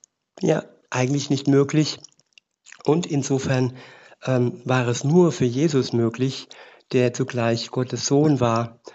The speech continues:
und eben auch heilig und ohne Schuld. Und er hat diesen ersten Bund komplett erfüllt, sozusagen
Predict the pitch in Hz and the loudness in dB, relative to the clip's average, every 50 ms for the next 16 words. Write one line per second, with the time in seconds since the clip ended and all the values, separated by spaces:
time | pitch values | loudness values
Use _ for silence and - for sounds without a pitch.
0 | - - - _ - 123 120 123 117 - - - - 127 123 120 120 - - 120 | -20 -20 -18 _ -4 -2 -2 -2 -2 -4 -8 -8 -6 -4 -4 -4 -2 -2 -4 -4
1 | 117 - - - - - 135 135 139 135 135 143 135 - - - - - - 131 | -6 -6 -10 -14 -10 -6 -2 0 2 2 2 0 0 -4 -8 -14 -18 -10 -8 -6
2 | 123 - - 127 123 123 123 123 - - - 139 143 160 139 - - - _ _ | -6 -4 -4 -2 0 0 0 0 -2 0 2 2 2 2 0 -4 -10 -16 _ _
3 | _ _ - - - - - - - _ - 131 127 - - 165 185 185 170 156 | _ _ -20 -20 -20 -20 -20 -20 -12 _ -4 -4 -2 0 0 2 2 2 2 0
4 | 147 - 147 131 - 139 - - - - 123 131 135 - - - 139 127 - 131 | -2 -2 -2 -2 0 -2 -2 -4 -4 -2 0 0 0 -2 -4 -6 -6 -4 -2 0
5 | 131 131 135 127 - - - - - - 196 190 190 196 - 139 131 131 - - | 0 0 0 -2 -6 -12 -14 -6 -2 0 0 0 0 0 0 0 0 0 -2 -4
6 | - - _ - - 151 - - 165 175 180 143 113 95 - - - - - - | -12 -20 _ -6 -2 0 2 2 4 4 4 4 2 0 -2 -8 -14 -16 -14 -6
7 | - 123 123 120 - 131 - 135 120 120 123 - - | -4 -4 -4 -4 -6 -6 -4 -2 -2 0 0 -2 -4